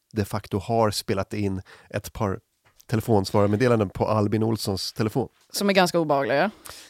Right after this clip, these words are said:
Speaker 1: Ja, de är, de är intressanta. <laughs>
Speaker 2: Ehm.
Speaker 1: Jag har inte hört något mer, förutom, såg du Anders Timells tweet till Albin Olsson?
Speaker 2: Ja, du. Var det den?
Speaker 1: Ja.
Speaker 2: Mm. Den var ju också
Speaker 1: Det var
Speaker 2: lite
Speaker 1: bara,
Speaker 2: obehaglig.
Speaker 1: det var bara,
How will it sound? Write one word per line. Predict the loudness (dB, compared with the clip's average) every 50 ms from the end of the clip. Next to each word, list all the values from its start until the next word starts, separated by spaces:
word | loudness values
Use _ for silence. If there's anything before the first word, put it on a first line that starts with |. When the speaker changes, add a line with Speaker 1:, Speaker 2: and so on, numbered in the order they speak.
| _ _
Speaker 1:
Ja, | -10 -8 -6 -6
de | -4 -2 0 0
är, | 2 2 2 2 2 2 2 0 -2 -2 -4 -6
de | -8 -6 -6 -4 -2
är | -2 0 0 -2
intressanta. | -2 -4 -6 -6 -6 -4 -4 -4 -4 -4 -6 -6 -8 -8 _ -18 -12 -10
<laughs> | -10 -10 -10 -8 -8 -6 -6 -6 -8 -12 -14 -14 -16 -16 -6 0 2 4 6 6 4 4 0 -6 -6 -6 -8 -10 -10 -10 -10 -10 -6 -2
Speaker 2:
Ehm. | 0 2 4 4 4 2 0 0 -2 -2 -4 -4 -4 -6 -6 -6 -8 -4 0
Speaker 1:
Jag | 2
har | 4
inte | 8 8
hört | 8 8 8
något | 4 2 2
mer, | 2 2 4 4 2 2 0
förutom, | -2 0 2 2 2 2 0 _ -4 -4 -2 -4 -4
såg | -2 -2 0 0 0 0
du | 0 0 0 0 0 -2 -2 -4 -4 -6 -4
Anders | -4 -2 -2 -2 -2 -2 -2 -4 -4
Timells | -4 -4 -2 0 0 0 0 -2 -4 -6 -8 -8 -8 -8 -10 -12
tweet | -14 -10 -4 -2 -2 -2 -2 -6 -10 -16 -16
till | -10 -8 -6 -4 -4
Albin | -4 -4 -6 -6 -6 -6
Olsson? | -8 -8 -10 -12 -14 -12
Speaker 2:
Ja, | _ 0 2 4 4 4
du. | 2 0 -2 -4 -8 _ _ _ _ _ _ -2
Var | 0 2
det | 2 2
den? | 0 -2 _
Speaker 1:
Ja. | 4 6 6 6 6 4 -2 _ -2
Speaker 2:
Mm. | 2 2 2 2 0 _ _ _ _ _ _ _ _ _
Den | -2 0 2
var | 4 4
ju | 4
också | 4 4
Speaker 1:
Det | 4
var | 4
Speaker 2:
lite | 6 6 6
Speaker 1:
bara, | 8 8
Speaker 2:
obehaglig. | 8 6 6 4 0 -2 -4 -8 -14
Speaker 1:
det | -12 -4 -4
var | -2 0
bara, | 0 0 0 0 0 -2 -4 -6 -8